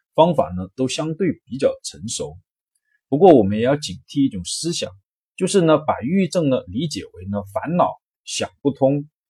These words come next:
希望通过普通的劝说、安慰去解决。可是普通的劝说、安慰，大多数只是在意识层面起作用，而呢，抑郁症的主要根源是在潜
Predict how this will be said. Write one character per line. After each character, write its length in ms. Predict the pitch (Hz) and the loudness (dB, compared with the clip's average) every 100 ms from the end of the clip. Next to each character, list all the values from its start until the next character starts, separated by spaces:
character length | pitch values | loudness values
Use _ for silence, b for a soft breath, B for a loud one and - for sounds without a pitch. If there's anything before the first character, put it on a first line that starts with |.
| _ _ _ _ _ _ _ _ | _ _ _ _ _ _ _ _
希 240 | - 190 | -2 4
望 220 | 196 196 | 6 6
通 200 | - 156 | 2 -4
过 160 | 156 180 | 4 4
普 80 | - - 85 | 4 -18 -12
通 160 | 120 117 | -8 -6
的 100 | 104 | -6
劝 380 | - 208 151 | -4 -2 0
说、 400 | 101 - 104 101 _ _ _ | -2 -4 -4 -4 _ _ _
安 320 | 147 147 156 | 0 2 4
慰 300 | 175 147 87 _ _ _ _ | 6 4 2 _ _ _ _
去 160 | - 143 | -4 -2
解 200 | 98 78 | -2 -10
决。 300 | - 85 87 _ _ _ _ _ _ _ | -14 -16 -16 _ _ _ _ _ _ _
可 140 | - | -4
是 100 | 151 | 2
普 220 | 226 123 113 | 2 2 2
通 160 | 147 | 2
的 80 | 147 | 2
劝 260 | 147 202 147 | 2 -2 0
说、 160 | 147 | -2
安 300 | - 143 147 | -2 -2 0
慰， 280 | 165 165 - _ _ _ _ _ _ _ _ | 2 2 0 _ _ _ _ _ _ _ _
大 180 | 233 226 | 2 4
多 240 | 143 143 | 2 2
数 240 | 143 180 131 | 2 -2 -4
只 140 | - | -8
是 160 | 92 123 | -8 -4
在 140 | 139 | -2
意 260 | 139 208 226 | -2 0 0
识 160 | - 104 | 0 -10
层 200 | - 82 | -14 -8
面 240 | 113 110 _ _ | -6 -6 _ _
起 140 | - 90 | -16 -14
作 220 | - 90 | -10 -2
用， 180 | 123 - _ _ _ _ _ _ _ | -2 -4 _ _ _ _ _ _ _
而 140 | 135 131 | 6 8
呢， 200 | 151 156 | 6 4
抑 80 | 156 | 0
郁 260 | 208 214 | 2 2
症 220 | 185 208 | 4 4
的 80 | 143 | 4
主 260 | - - 85 | 0 -8 0
要 180 | 135 - | 2 4
根 220 | 143 139 | 4 4
源 300 | 87 85 92 _ _ | 0 -6 -14 _ _
是 180 | - 143 | -2 -2
在 300 | - 139 98 _ | 6 6 6 _
潜 380 | - - 92 | -2 -2 -2